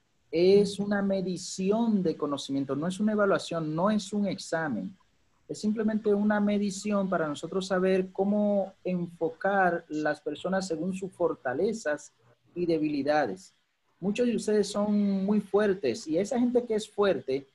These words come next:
lo que vamos es a configurar el aula virtual para que puedan avanzar rápido y puedan llegar al punto que queremos, que es crear un aula virtual y compartir los,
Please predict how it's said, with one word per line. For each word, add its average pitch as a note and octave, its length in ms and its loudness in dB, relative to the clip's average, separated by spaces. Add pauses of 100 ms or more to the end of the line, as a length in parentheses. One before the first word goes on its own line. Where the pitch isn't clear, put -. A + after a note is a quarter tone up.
(160)
lo D3+ 140 0
que D#3 80 -2
vamos G3 300 0
es A3 140 -4
a G#3+ 100 0
configurar F#3+ 580 0
el G#3+ 120 0
aula G#3 260 2
virtual F#3 540 2 (320)
para F#3 220 2
que F#3 80 0
puedan A#3 300 4
avanzar G#3 520 4
rápido G3 560 0 (580)
y E3+ 60 -20
puedan A#3+ 320 4
llegar G#3+ 300 6
al F3+ 160 6
punto G#3 340 -4
que F#3+ 160 0
queremos, G3 460 2
que G3+ 80 4
es G3 80 0
crear G#3+ 360 4
un A#3 180 4
aula A3+ 260 6
virtual G#3+ 520 2 (200)
y F#3 80 -4
compartir F#3 640 2
los, G#3+ 260 0